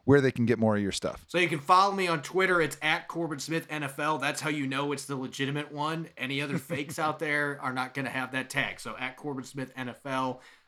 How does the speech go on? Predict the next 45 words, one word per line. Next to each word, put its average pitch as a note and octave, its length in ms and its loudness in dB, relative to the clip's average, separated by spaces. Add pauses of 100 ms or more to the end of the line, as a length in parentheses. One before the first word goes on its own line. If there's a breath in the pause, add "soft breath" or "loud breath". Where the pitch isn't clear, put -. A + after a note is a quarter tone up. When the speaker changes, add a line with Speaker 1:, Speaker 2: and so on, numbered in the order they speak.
Speaker 2:
Uh, B2+ 60 -2
you A#2 120 -6
can A#2 80 -10
find C#3 300 0
all C3+ 100 -2
my B2+ 120 -4
stuff C3+ 340 -4
on B2 100 -4
all B2+ 220 -6
Seahawks, B2 480 -4
all A#2 80 -8
my A#2 80 -10
articles. B2 600 -6 (300 soft breath)
Uh, A#2+ 140 -2
Locked D3+ 320 2
On D3+ 160 0
Seahawks, C#3 520 -2
our B2+ 100 -2
five C#3 360 0
days C3 240 -2
a C3 40 -8
week C3 280 -8
podcast, C#3 560 -2
sometimes C3 380 -4
six D3 220 -8
days C#3 260 -4
a C3+ 60 -4
week. C3+ 320 -2
Uh, A2+ 240 -10 (120)
we're C3 160 -6
going B2 380 -4 (380)
crazy C#3+ 340 0
with C3 140 -4
that C3+ 180 -4
podcast. C3 640 -2
You B2+ 60 -10
can A#2+ 180 -8
follow C3 300 0
us, B2 160 -6 (280 soft breath)
Locked C3+ 320 0
underscore C3 360 -8
Seahawks, A#2+ 500 -4
or B2+ 60 -6
go A#2+ 180 -6
to A#2 320 -8